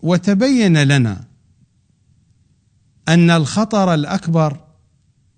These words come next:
يكمن داخل الواقع الشيعي، داخل الوسط الشيعي، إلى أن وصل الحديث والكلام يجر الكلام إلى السفياني.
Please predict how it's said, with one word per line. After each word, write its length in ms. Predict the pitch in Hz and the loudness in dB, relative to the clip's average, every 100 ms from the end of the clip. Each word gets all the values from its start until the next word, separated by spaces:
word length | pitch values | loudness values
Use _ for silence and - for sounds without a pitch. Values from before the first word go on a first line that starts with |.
| _ _ 147 | _ _ -2
يكمن 840 | 160 220 - 165 156 147 139 - _ _ _ _ _ _ - | 0 0 0 0 0 0 -4 -8 _ _ _ _ _ _ -12
داخل 720 | 139 170 214 196 180 156 - - _ _ _ _ _ _ 147 | -4 -2 0 -2 -2 -2 -6 -18 _ _ _ _ _ _ -4
الواقع 520 | 131 151 151 131 113 | -2 0 -2 -4 -8
الشيعي، 540 | - - 104 82 - - | -8 -6 -8 -8 -14 -6
داخل 380 | 156 147 131 | -4 -2 -4
الوسط 460 | 117 113 127 117 98 | -4 -4 -6 -8 -10
الشيعي، 400 | - - - - _ _ _ _ _ _ _ _ _ _ _ _ _ _ _ _ _ _ 220 | -12 -14 -16 -20 _ _ _ _ _ _ _ _ _ _ _ _ _ _ _ _ _ _ 0
إلى 160 | 240 | 2
أن 420 | 208 180 196 214 - - | 2 0 -2 -4 -10 -4
وصل 380 | 202 202 185 160 | -2 0 2 0
الحديث 640 | 135 - 156 170 165 156 151 156 - - | 0 -2 -2 0 -2 -2 -4 -4 -8 -4
والكلام 720 | 156 135 - 160 170 160 151 | -2 -2 -2 0 0 0 0
يجر 480 | 139 131 147 131 127 | 0 0 -2 -2 -4
الكلام 680 | 117 - 156 190 185 170 175 | -4 -2 0 0 -2 -4 -4
إلى 160 | 190 180 | -2 0
السفياني. 720 | 165 147 113 139 120 113 92 | -2 -4 -4 -2 -2 -4 -6